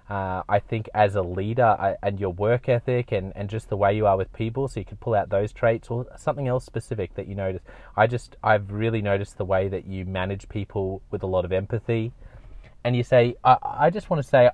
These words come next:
I think, you know, down the track, I can definitely see you doing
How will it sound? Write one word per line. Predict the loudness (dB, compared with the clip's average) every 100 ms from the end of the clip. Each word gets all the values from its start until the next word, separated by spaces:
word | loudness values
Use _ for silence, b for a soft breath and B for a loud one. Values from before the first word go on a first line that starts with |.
| 6
I | 4
think, | 4 0 -4 -6 -16 -20 b b b b _ -20 -20 -6
you | 0
know, | 0
down | 4 4 4
the |
track, | 2 2 2 2
I | -2
can | -2 -4
definitely | 0 0 0 -6
see | -6 -6
you | -4 -6
doing | -6 -4 -4 -4